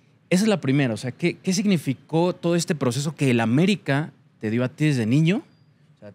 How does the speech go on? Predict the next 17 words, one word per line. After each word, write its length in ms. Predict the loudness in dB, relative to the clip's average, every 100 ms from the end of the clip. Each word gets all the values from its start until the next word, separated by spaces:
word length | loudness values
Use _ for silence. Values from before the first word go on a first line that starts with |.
| -8
¿te 80 | -4
ayudó, 500 | -2 0 2 2 0
no 140 | -2
te 100 | 0
ayudó? 480 | 0 0 0 0 -2 -8 _ _ _ _ _ _
Y 300 | 0 0 2
el 140 | 0 0
sueño. 400 | 0 0 -2 -6 -18 -6
Quiero 180 | -6
que 100 | -2
me 100 | -2
digas, 320 | 0 0 -2 -8
Ramón 340 | -6 0 0 0
Juárez, 300 | 0 -2 -2
¿con 200 | -4 -4
qué 200 | -4 -6
sueña? 560 | -2 -2 0 -2 -8